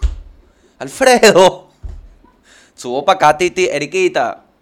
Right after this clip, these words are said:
Aplica código uno de la regla de entre grados, emergencia roja". En este caso no fue por alcohol, no sé qué coño le dio.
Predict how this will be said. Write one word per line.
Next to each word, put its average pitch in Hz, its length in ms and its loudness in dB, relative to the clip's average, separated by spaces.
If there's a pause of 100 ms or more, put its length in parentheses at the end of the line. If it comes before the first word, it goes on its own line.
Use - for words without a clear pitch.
(1600)
Aplica 151 460 -2
código 170 400 2
uno 180 220 -2
de 170 80 -2
la 151 160 2
regla 147 260 -4
de 175 80 -2
entre 151 160 -2
grados, 147 380 4
emergencia 139 500 -4
roja". 139 480 -2 (1300)
En 120 100 -14
este 127 180 -6
caso 160 240 0
no 160 80 2
fue 151 160 0
por 151 120 2
alcohol, 135 440 2
no 113 120 -8
sé 139 180 -10
qué 151 140 -8
coño 135 320 -4
le 110 160 -8
dio. 107 260 -12